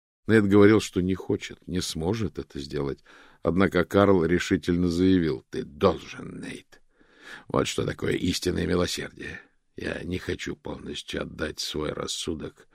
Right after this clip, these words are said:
свой мозг этим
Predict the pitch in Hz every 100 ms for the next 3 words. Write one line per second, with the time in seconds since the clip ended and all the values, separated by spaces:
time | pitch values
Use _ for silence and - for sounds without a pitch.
0 | - _ _ _ _ _ _ - - -
1 | - 92 82 - - - - - - -
2 | 90